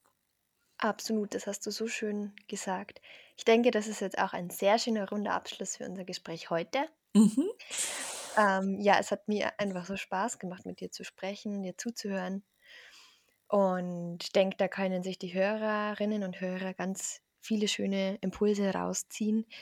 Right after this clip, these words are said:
Speaker 1: gerade wenn sie sich vielleicht immer wieder mal in, in so einem Strudel wiederfinden, wo sie denken, "Ach, irgendwie fühle ich mich etwas erdrückt von meinen ganzen Sachen oder von meinen ganzen Gedanken."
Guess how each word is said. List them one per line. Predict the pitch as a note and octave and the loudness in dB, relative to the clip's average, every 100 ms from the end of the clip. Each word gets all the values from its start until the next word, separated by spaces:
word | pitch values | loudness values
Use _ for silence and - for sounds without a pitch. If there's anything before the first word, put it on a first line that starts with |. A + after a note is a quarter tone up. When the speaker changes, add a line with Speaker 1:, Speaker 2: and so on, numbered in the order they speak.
| - | -8
Speaker 1:
gerade | - F#3+ G#3 | 2 4 4
wenn | G3 F#3+ | 2 0
sie | F#3+ | -2
sich | F#3 - | -6 -4
vielleicht | F#3 F3+ F3 - | -2 -2 -4 -4
immer | G3+ F#3+ | -2 0
wieder | G3 G3 | 0 0
mal | F#3 F3+ F#3 | -2 -2 -4
in, | F3+ F3+ F3+ _ - - - - | -4 -6 -8 _ -20 -20 -10 -2
in | |
so | G3 | 4
einem | G#3+ G#3+ | 6 6
Strudel | - - B3+ C#4 B3 A3+ | 4 2 4 6 6 4
wiederfinden, | B3+ B3 A3 - A3+ A3+ A3+ A3 A3 | 6 6 4 2 4 4 4 4 4
wo | G#3 | 2
sie | G3+ | 0
denken, | G3+ G3+ G3 | 0 0 0
"Ach, | F#3 F#3+ | 0 2
irgendwie | G#3+ A3 G#3 G3+ G#3 G#3 - - - | 2 2 2 2 0 -2 -6 -20 -6
fühle | - A#3+ | 4 6
ich | |
mich | A3+ G#3 | 8 8
etwas | A3 - G#3+ | 4 4 2
erdrückt | G3+ - C4 C4 - | 2 4 4 4 0
von | G#3 | 0
meinen | G3+ G3+ | 0 2
ganzen | G3+ - G#3 | 0 0 -2
Sachen | - C4+ C#4+ - A#3+ A#3+ | 6 6 6 4 4 6
oder | A#3 F#3 | 4 0
von | - F#3 | -4 -6
meinen | F3+ F#3+ | -4 -2
ganzen | G3+ - | -2 -2
Gedanken." | G#3+ - A3+ A#3+ A#3+ G#3+ G#3+ | -8 4 6 8 6 6 6